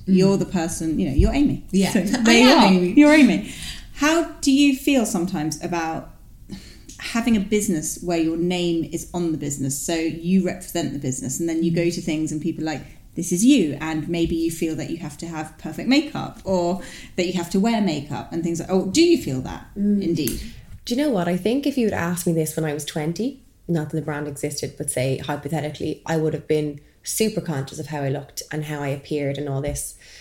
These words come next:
Speaker 1: Firstly, I don't really overthink the whole element that my name is on the packaging. It is something that I'm becoming more aware of in the sense of the business growing and people kind of saying to me,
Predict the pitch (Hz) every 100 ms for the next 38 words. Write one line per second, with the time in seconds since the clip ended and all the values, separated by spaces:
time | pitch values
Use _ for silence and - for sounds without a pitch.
0 | - - 226 262 262 220 190 175 175 165
1 | 156 156 156 151 147 147 143 139 143 147
2 | 143 151 147 143 143 143 143 139 131 139
3 | 160 131 - - - 180 202 214 226 202
4 | 175 165 170 160 156 151 143 156 175 165
5 | 147 - - - - - 180 170 165 160
6 | 156 156 156 147 160 156 156 156 - 160
7 | 156 156 143 143 131 - 156 151 160 160
8 | 156 156 151 160 147 147 156 156 151 143